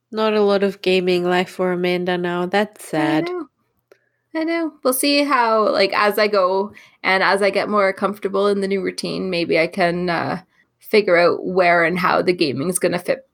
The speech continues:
Speaker 2: back in on a bigger basis again.
Speaker 1: Did you, did I ask you when you stopped working?
Speaker 2: Oh, you did, and I didn't even answer. <laughs>
Speaker 1: I
Speaker 2: Sorry.
Speaker 1: wasn't sure anymore.
Speaker 2: Um,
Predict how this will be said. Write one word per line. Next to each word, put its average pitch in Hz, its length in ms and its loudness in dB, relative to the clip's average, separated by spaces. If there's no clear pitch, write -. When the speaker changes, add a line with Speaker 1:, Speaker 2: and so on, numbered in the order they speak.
Speaker 2:
back - 240 -2
in 160 180 -2
on 156 160 -4
a 147 220 -6
bigger 170 280 2
basis - 520 -6
again. 190 340 -4
Speaker 1:
Did 202 240 0
you, 285 180 2
did 247 180 2
I 269 80 2
ask 254 200 -6
you 247 100 2
when 233 160 2
you 214 120 2
stopped 185 440 -2
working? 339 600 0
Speaker 2:
Oh, 220 400 0
you 214 160 -4
did, 208 300 0
and 185 160 -2
I 185 80 2
didn't 180 260 -2
even 165 180 -6
answer. 175 440 0
<laughs> - 40 -20
Speaker 1:
I - 40 -20
Speaker 2:
Sorry. 196 260 0
Speaker 1:
wasn't 202 360 -2
sure 202 240 2
anymore. 180 680 0
Speaker 2:
Um, 208 480 0